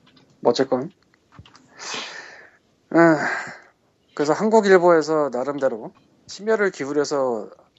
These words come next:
눈 사람 인터뷰라는 걸 시작을 했는데 눈이 에스엔에스, 그러니까 한글로 치면 눈이잖아요. 일 회가 그 S-,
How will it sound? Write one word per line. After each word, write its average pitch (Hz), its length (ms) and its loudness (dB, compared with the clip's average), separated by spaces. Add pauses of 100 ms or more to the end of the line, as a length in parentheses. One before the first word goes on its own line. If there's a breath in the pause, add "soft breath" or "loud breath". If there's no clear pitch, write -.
눈 147 760 -4
사람 - 360 0
인터뷰라는 131 520 -2
걸 120 100 -2
시작을 135 300 -4
했는데 120 380 -4 (440)
눈이 135 260 -2
에스엔에스, 117 720 0 (400)
그러니까 - 240 -6
한글로 160 220 0
치면 127 220 -6
눈이잖아요. 117 500 -6 (2000 loud breath)
일 143 180 6
회가 165 340 8
그 127 100 -2
S-, 131 300 -4